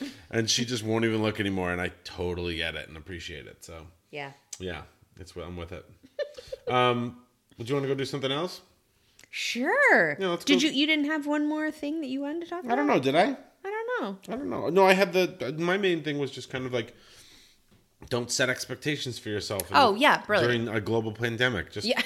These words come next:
Speaker 1: ju-, just stay alive and stay
Speaker 2: <laughs> Yes,
Speaker 1: happy.
Speaker 2: yes.
Speaker 1: No, and it's, I
Speaker 2: Stay
Speaker 1: mean,
Speaker 2: sane.
Speaker 1: yeah, and we're, we're gonna be, you know, putting up a lot of stuff. Um, and we just would, you know, I think the main thing for me, so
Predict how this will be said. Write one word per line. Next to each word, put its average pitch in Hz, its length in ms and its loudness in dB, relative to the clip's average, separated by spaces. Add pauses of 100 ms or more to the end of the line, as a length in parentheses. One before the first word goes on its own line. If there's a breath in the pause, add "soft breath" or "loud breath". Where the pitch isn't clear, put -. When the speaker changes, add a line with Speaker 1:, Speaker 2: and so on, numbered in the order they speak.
Speaker 1:
ju-, 131 140 6
just - 260 2
stay 127 160 4
alive 131 280 6
and 120 80 -4
stay 123 120 2
Speaker 2:
<laughs> - 0 -
Yes, 123 240 8
Speaker 1:
happy. 87 300 -2
Speaker 2:
yes. - 600 2
Speaker 1:
No, 185 200 10
and 160 120 8
it's, 165 180 2
I 170 100 4
Speaker 2:
Stay 208 200 10
Speaker 1:
mean, - 20 4
Speaker 2:
sane. 160 480 8
Speaker 1:
yeah, 160 500 6
and 147 160 -2
we're, 185 120 2
we're - 140 -2
gonna 208 180 0
be, 160 260 -6
you 147 80 -2
know, 120 220 2 (200)
putting 143 260 2
up 127 120 -2
a 127 40 2
lot 117 220 4
of 113 80 -2
stuff. - 520 -2
Um, 95 580 0 (580 loud breath)
and 110 720 0 (220)
we 151 220 0
just 214 220 0
would, 175 220 2
you 139 200 2
know, 135 80 2
I 170 140 6
think 175 200 0
the 143 60 0
main 127 440 0
thing 139 200 -2
for 135 140 -2
me, 123 300 -2 (160 loud breath)
so 147 440 6